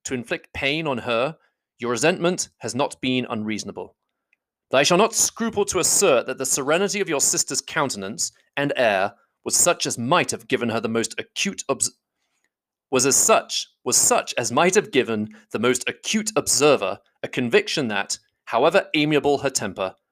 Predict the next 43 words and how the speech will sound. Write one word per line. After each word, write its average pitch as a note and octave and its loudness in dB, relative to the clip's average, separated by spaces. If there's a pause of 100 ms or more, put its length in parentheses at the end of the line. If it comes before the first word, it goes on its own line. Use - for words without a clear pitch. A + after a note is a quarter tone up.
(160)
her G#2 -6
heart G#2 2
was G#2 -10
not A#2+ -2
likely G#2 -6
to - -20
be - -12
easily F#2+ -8
touched. - -8 (800)
That C3+ 0
I A#2 0
was A2+ -2
desirous, B2+ 2 (160)
that C3 2
I C3 4
was C3 4
desirous D3 4
of F#3 -2
believing C#3 0
her B2 -2
indifferent G#2+ -8 (360)
is - -4
certain. G#2 0 (800)
But - 0
I C#3 8
will E3+ 8
venture G#3 4
to F3+ 2
say B2 4
that A#2+ -6
my B2+ 2
investigations B2 -2
and G2+ -10
decisions G#2 -2
are A2+ 0
not A#2+ -2
usually B2+ -2
influenced G#2+ -6
by A2 2
my A2+ 0
hopes - 0
or A2 0
fears. F2 0